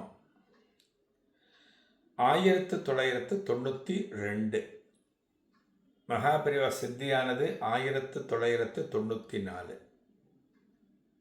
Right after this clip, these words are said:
மகாபெரிவாளுக்கு தொண்ணூத்தி எட்டு வயசு இருக்கிற போது நடந்த சம்பவம். காஞ்சிபுரத்துல இவ்வளவு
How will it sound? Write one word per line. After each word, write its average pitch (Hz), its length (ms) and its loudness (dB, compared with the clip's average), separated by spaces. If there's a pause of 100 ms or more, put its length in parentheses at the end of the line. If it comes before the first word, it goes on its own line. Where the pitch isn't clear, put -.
(400)
மகாபெரிவாளுக்கு 120 600 2 (100)
தொண்ணூத்தி 151 560 -4
எட்டு - 300 0
வயசு 113 340 0
இருக்கிற 110 380 -2
போது 110 260 0 (1080)
நடந்த 127 400 -4
சம்பவம். 95 480 -6 (2750)
காஞ்சிபுரத்துல 190 840 6 (2000)
இவ்வளவு 147 500 4